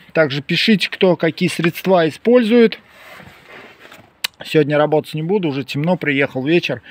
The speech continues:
Кто какие средства использует, может быть, какие-то другие есть ещё средства более сильные, более качественные, пишите, будем смотреть, рассматривать, читать,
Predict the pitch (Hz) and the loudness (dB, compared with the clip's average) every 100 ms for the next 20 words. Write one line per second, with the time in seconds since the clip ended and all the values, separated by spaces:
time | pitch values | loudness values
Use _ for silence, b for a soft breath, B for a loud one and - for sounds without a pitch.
0 | B B B B B B _ - 196 185 | B B B B B B _ -2 0 0
1 | 185 196 185 - 175 - - 190 170 151 | -2 -2 -2 -2 -6 -4 0 2 2 0
2 | B - 151 - 247 233 220 208 180 175 | B -10 -10 0 2 4 4 2 4 2
3 | 147 147 156 - 165 - 160 - 127 165 | 2 0 -2 0 -2 -2 -6 -4 0 0
4 | 165 247 240 226 208 - - 202 - 196 | 4 6 6 4 2 -2 -2 -2 0 0
5 | 190 185 190 165 175 165 151 - 226 208 | 0 2 2 2 2 2 -2 -2 2 4
6 | 202 170 170 160 147 220 202 - - 185 | 2 4 4 4 2 2 2 0 -2 2
7 | 175 160 170 - 233 180 165 160 147 147 | 2 0 -4 0 -2 -2 -2 -2 -2 -4
8 | - 170 170 214 202 160 151 - 202 196 | -2 -2 0 0 0 -2 -4 -2 -2 -2
9 | 190 156 - 160 - 202 - | -2 -4 -6 -4 2 2 0